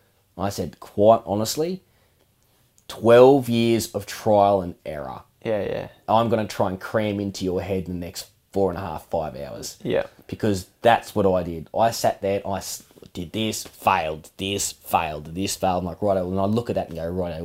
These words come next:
Speaker 1: well, I could have done this better. I could have used this lure. I could have gone lighter here. I could have gone heavier here. The fish is gonna be here at this season or this season." And that's all it is. Learning, one, the behaviours of fish is massively because, you know,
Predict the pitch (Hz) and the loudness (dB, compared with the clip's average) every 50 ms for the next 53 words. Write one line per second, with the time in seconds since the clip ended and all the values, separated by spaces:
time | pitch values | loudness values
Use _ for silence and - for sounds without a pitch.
0 | 87 87 - - - 95 - - 104 92 - - - - - 92 90 - - 82 | -8 -8 -6 -6 -6 -6 -6 -6 -6 -6 -6 -10 -12 -12 -12 -10 -10 -8 -6 -6
1 | 82 87 76 69 85 - 101 95 90 87 87 95 101 95 87 98 92 - - 90 | -6 -6 -6 -8 -8 -6 -4 -4 -4 -4 -4 -4 -4 -2 -2 -4 -6 -6 -6 -2
2 | 104 104 101 98 98 - 85 90 - 92 92 95 92 - - 92 92 95 95 90 | 0 2 2 2 2 2 -2 -4 -4 -4 -2 -4 -4 -6 -6 -6 -4 -4 -4 -2
3 | 92 98 107 107 104 101 - 101 92 - 101 101 98 92 87 87 90 - - 98 | 0 4 4 6 6 4 2 -2 -6 -4 -2 -2 -2 -2 -2 -4 -6 -6 -6 -6
4 | 90 85 95 92 87 85 - - - 107 98 101 98 90 85 - 107 101 95 90 | -6 -6 -6 -6 -6 -8 -8 -4 -2 -2 0 0 0 -2 -2 -4 -4 -4 -4 -4
5 | - - - - - - - _ - 90 - 98 92 - 98 92 90 98 95 85 | -8 -12 -20 -20 -20 -20 -20 _ -16 -8 -6 -4 -4 -2 -4 -4 -2 -4 -4 -2
6 | 95 92 87 - - 107 104 - - 90 104 104 - - 98 95 98 90 92 90 | -4 -4 -4 -2 -2 -2 0 -2 -2 -4 -4 -4 -2 -2 -2 -2 -2 -2 -4 -4
7 | 87 98 104 - - 98 92 85 90 78 - 107 127 143 151 - 165 151 131 113 | -4 -4 -4 -2 -2 -2 -2 -2 -4 -6 -4 -2 0 0 0 2 2 2 2 2
8 | 98 120 123 92 - - - - - - - - - _ _ _ _ _ _ - | 0 0 -2 -4 -6 -10 -16 -20 -20 -20 -20 -20 -20 _ _ _ _ _ _ -4
9 | 110 117 127 135 143 151 143 131 120 110 - - - _ _ _ _ _ _ _ | 4 6 8 8 8 8 6 6 4 0 -2 -6 -12 _ _ _ _ _ _ _
10 | _ _ _ _ _ _ _ _ _ _ - - 87 104 123 143 143 131 101 - | _ _ _ _ _ _ _ _ _ _ -8 0 4 4 6 6 4 2 2 0
11 | 92 - - 92 101 135 156 175 131 104 95 - - 95 98 - 127 - - - | 0 0 0 2 2 4 4 2 2 0 -2 -6 -6 -6 -4 -4 -6 -6 -6 -8
12 | 90 85 98 104 123 147 151 - - 113 98 95 80 80 90 - - 110 101 95 | -8 -6 -4 -2 -2 -2 -2 -2 -2 -2 -4 -4 -6 -8 -10 -8 -4 -4 -4 -4
13 | 92 - - - - 101 110 98 92 92 | -4 -8 -12 -14 -8 -4 -2 -2 -2 -2